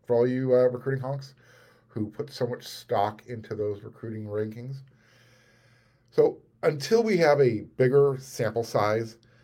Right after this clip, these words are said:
uh, Lucas definitely has that untapped potential. And the staff and the players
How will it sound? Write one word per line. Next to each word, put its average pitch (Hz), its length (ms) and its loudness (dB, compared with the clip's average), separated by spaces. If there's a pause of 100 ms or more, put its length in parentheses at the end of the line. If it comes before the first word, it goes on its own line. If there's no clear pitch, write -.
(680)
uh, 87 220 -10 (800)
Lucas 180 500 2
definitely 135 360 0
has 117 160 0
that 113 160 0 (120)
untapped 117 680 -4 (120)
potential. 123 580 -4 (1300)
And 107 420 -6 (140)
the 110 140 -2
staff 123 560 0
and 123 100 -4
the - 40 -8
players 120 580 4